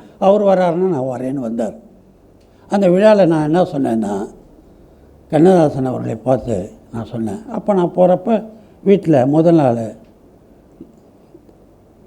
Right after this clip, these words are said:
உட்காந்து த-, மது அருந்திக்கிட்டு இருக்கார்.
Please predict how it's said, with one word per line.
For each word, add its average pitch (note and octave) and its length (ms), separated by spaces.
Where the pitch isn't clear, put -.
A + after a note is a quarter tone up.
உட்காந்து C3+ 400
த-, - 120
மது D3+ 280
அருந்திக்கிட்டு B2+ 460
இருக்கார். - 300